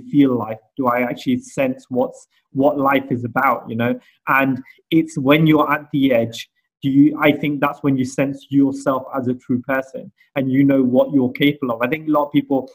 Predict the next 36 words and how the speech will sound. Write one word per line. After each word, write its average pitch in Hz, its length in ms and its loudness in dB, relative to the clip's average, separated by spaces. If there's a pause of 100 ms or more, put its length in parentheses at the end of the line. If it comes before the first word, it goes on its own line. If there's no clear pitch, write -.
(240)
don't 156 220 2
give 127 180 -2
respect - 460 -2
to 131 80 -4
themselves 139 680 0
to 135 80 -10
say 123 240 -2
how 143 120 4
much 143 260 0 (640)
capability 151 680 4
they 131 280 4
have 135 260 2
and 123 120 -6
how 151 120 2
much 156 240 -4
they, 139 260 0 (180)
you 202 140 6
know, 180 100 -8 (140)
how 190 140 4
much, 196 280 0 (420)
you 220 260 -4
know, 170 180 2 (160)
strength - 560 0
they 170 120 6
really 160 420 6
have 160 220 0
within 156 360 2
them. 127 220 0
I 123 80 -2
think, 160 240 -4
you 170 80 -2
know, 143 360 0
it's 170 360 -6
been 160 240 0
almost, 156 340 -2
like, 139 220 -4